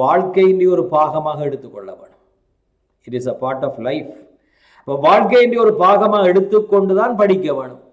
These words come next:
அப்படி இல்லாட்டி அது ஒரு பெரிய notes மாதிரி இருக்கும். இப்ப சொந்தங்கள் மாதிரி நிறைய இருக்கும். சொந்தங்களை சுமையா நினைச்ச வேண்டாம், சுமக்க முடியாது. சொந்தங்கள் நிறைய இருக்க இருக்க தான் சந்தோஷம். அதே போல வணிக கல்வியில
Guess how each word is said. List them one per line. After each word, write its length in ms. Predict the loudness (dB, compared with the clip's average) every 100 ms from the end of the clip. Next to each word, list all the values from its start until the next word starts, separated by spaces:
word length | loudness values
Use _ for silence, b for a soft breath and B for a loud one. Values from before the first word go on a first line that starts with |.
| _
அப்படி 240 | -4 0 0
இல்லாட்டி 320 | 0 0 0 0
அது 100 | 0
ஒரு 60 | 0
பெரிய 180 | 2 2
notes 300 | 0 -2 -4
மாதிரி 280 | -4 -4 -4
இருக்கும். 340 | -6 -10 -18 _ _ _ _
இப்ப 160 | -20 -8
சொந்தங்கள் 460 | -4 -2 -2 -2 -2
மாதிரி 360 | -2 -2 -2 -4 -6 B B B B
நிறைய 340 | -4 0 4 4 4
இருக்கும். 340 | 0 -6 -14 -20 _ _ _ _ _ _ _ _ _
சொந்தங்களை 440 | -6 -2 -2 0 -2 -2
சுமையா 320 | -2 -2 -2
நினைச்ச 260 | -2 -4 -2
வேண்டாம், 280 | -2 -2 -4
சுமக்க 320 | -4 -6 -4 -6
முடியாது. 420 | -6 -14 -14 -20 _ _ _
சொந்தங்கள் 480 | -2 0 2 2 2
நிறைய 200 | 2 2 2
இருக்க 200 | 2 2 2
இருக்க 160 | 2 0
தான் 200 | -2 -4
சந்தோஷம். 460 | -6 -6 -10 -14 -16
அதே 160 | -6 -2
போல 160 | 0
வணிக 320 | 0 0 -2 0
கல்வியில 440 | 0 0 0 2